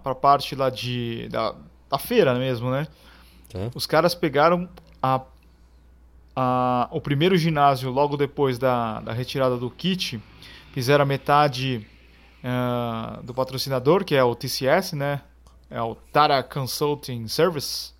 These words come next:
Speaker 2: Tá.
Speaker 1: mesmo da Maratona de Nova York.
Speaker 2: Sim, sim, sim.
Speaker 1: E outra metade de Mizuno, então tinha muita coisa da Mizuno.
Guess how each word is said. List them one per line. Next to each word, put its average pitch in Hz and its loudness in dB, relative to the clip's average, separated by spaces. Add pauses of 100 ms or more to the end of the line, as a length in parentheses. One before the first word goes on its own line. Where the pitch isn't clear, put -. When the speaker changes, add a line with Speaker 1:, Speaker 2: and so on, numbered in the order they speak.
(260)
Speaker 2:
Tá. 95 -4 (640)
Speaker 1:
mesmo 135 4
da 131 2
Maratona 127 -2
de 123 -4
Nova 127 2
York. 147 6
Speaker 2:
Sim, 107 0
sim, 110 -8
sim. 104 -12 (680)
Speaker 1:
E 143 2
outra 151 6
metade 170 4
de 180 -2
Mizuno, 175 0
então 143 -4
tinha 196 -2
muita 165 0
coisa 127 -2
da 123 -2
Mizuno. 110 -8